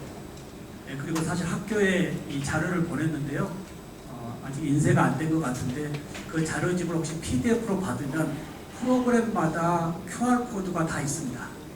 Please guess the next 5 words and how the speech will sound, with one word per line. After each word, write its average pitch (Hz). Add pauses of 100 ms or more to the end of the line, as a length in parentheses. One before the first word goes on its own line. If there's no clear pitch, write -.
(240)
그 151
큐알 190
코드를 175 (220)
스마트폰으로 175
링크하면 151